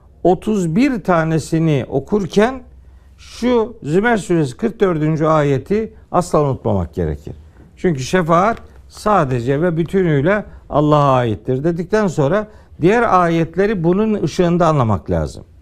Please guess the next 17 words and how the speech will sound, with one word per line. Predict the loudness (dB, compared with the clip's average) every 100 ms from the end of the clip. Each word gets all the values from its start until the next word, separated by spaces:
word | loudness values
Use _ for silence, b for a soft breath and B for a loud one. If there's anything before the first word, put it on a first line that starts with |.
| -20 b b b b b -2
Ne | 0
var | 0 2
peki | 0 2
öbür | 0 0 2
ayetlerde? | 2 2 0 0 -2 -2 -2 -6 -8 b b b
Mesela | -2 0 0 0 0
şöyle | 0 0 0
şey | 0 0 2
var. | 2 0 b b b -4
Nisa | -2 2 0
suresinin | 2 0 0 0 0 0 -2 -6 b b b
seksen, | -18 -12 -2 -2 -2 0 2 2 0 -6 -18 -20 -20 -20 -20 -20 -20 -20 -20 -20 -20 -20 b b b -6
e, | 0 0 2 0 -2 -2
beşinci | -4 -2 0 2 4
ayeti | 2 0 0
olması | -2 0 -2 -2
lazım. | 0 0 0 -4